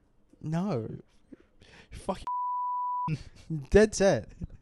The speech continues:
Speaker 1: And I don't know. It's, but it, it makes sense now 'cause we're all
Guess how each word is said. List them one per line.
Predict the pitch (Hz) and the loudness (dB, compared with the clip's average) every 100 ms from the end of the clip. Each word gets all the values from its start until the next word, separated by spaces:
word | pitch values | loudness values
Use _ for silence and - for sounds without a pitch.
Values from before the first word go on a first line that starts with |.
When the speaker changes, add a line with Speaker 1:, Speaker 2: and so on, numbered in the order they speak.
| - | 2
Speaker 1:
And | 160 156 165 - - - - - - | 4 6 2 -2 -8 -18 -18 -18 -6
I | 170 | -2
don't | 202 | 0
know. | 226 156 101 | 0 0 0
It's, | 131 156 - - - - - | -4 -6 -8 -10 -12 -12 -4
but | 156 | 0
it, | 175 - - | 0 0 -6
it | 170 | -2
makes | 165 160 196 - | 0 0 -2 -4
sense | 139 196 - | -4 -4 -6
now | 113 - - | -10 -12 -10
'cause | 147 135 | -8 -2
we're | 156 165 | 4 6
all | 180 185 170 143 | 6 4 2 0